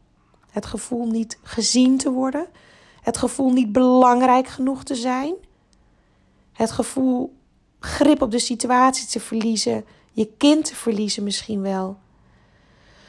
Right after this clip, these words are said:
De respect, het re-, het, het gemis aan respect van je partner of, of je kind naar jou toe? Het gemis misschien wel aan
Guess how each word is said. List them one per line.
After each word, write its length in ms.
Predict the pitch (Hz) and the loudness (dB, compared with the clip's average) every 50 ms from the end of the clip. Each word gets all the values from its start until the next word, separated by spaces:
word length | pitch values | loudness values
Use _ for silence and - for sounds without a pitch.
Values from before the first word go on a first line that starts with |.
| _ - - - - - - - _ _ _ _ _ _ _ _ _ _ | _ -20 -20 -20 -20 -20 -20 -20 _ _ _ _ _ _ _ _ _ _
De 120 | _ - 226 | _ -2 0
respect, 760 | 208 220 - - - _ 277 285 277 - - - - - - - - _ _ _ _ | 0 0 -2 -2 0 _ 4 4 4 2 -4 -4 -4 -4 -6 -10 -16 _ _ _ _
het 160 | - 240 240 | -2 -2 0
re-, 240 | - 240 233 233 240 | 2 2 2 2 2
het, 240 | - 240 233 - - | 2 0 0 -2 -6
het 160 | - 233 226 | -6 -6 -6
gemis 420 | - - 240 233 233 254 262 254 - | -4 -4 -2 2 4 4 4 2 2
aan 80 | 247 | 0
respect 560 | 233 233 226 - - - - 262 254 254 - - | 0 0 0 0 -2 0 0 0 0 0 -4 -8
van 400 | - - 247 233 233 226 226 233 - - - _ _ _ _ _ - _ _ _ _ _ _ _ _ _ _ _ | -2 0 0 2 2 0 -4 -6 -10 -20 -20 _ _ _ _ _ -20 _ _ _ _ _ _ _ _ _ _ _
je 140 | - - 233 | -8 -8 -8
partner 600 | - - - 254 262 285 294 294 247 208 202 - | -4 2 4 6 6 6 6 4 2 -2 -2 -2
of, 280 | - 214 196 - - - | -2 -4 -6 -8 -12 -10
of 360 | - 214 196 - - - - - - - _ _ _ _ _ _ _ | -10 -10 -10 -10 -16 -18 -20 -20 -20 -20 _ _ _ _ _ _ _
je 140 | _ 226 233 | _ -2 -2
kind 560 | 233 233 - 285 294 294 269 233 - - - - - - _ _ _ _ _ - - _ _ _ _ _ _ _ _ _ _ - | -2 2 4 4 6 6 4 2 0 -4 -8 -16 -20 -20 _ _ _ _ _ -20 -20 _ _ _ _ _ _ _ _ _ _ -8
naar 200 | - 233 233 226 | -2 2 2 4
jou 320 | 226 226 220 226 247 254 254 | 6 6 6 6 6 4 2
toe? 260 | - 294 277 294 330 - _ _ _ _ _ _ _ _ _ _ _ _ _ _ _ _ _ _ _ _ _ _ _ _ _ _ _ _ _ _ _ _ _ _ | -2 -6 -6 -8 -10 -12 _ _ _ _ _ _ _ _ _ _ _ _ _ _ _ _ _ _ _ _ _ _ _ _ _ _ _ _ _ _ _ _ _ _
Het 200 | _ - 226 226 | _ -8 -6 -6
gemis 640 | - - 254 240 233 240 269 285 294 277 - - - | -2 0 2 2 4 6 6 6 6 6 4 2 0
misschien 460 | 240 233 233 - - - 247 240 233 | 0 -2 -2 -2 -2 -2 -2 0 2
wel 300 | 226 233 220 220 220 - | 2 2 4 2 2 0
aan 520 | - - 220 220 220 214 214 208 214 214 | 0 0 2 2 2 2 0 -2 -4 -6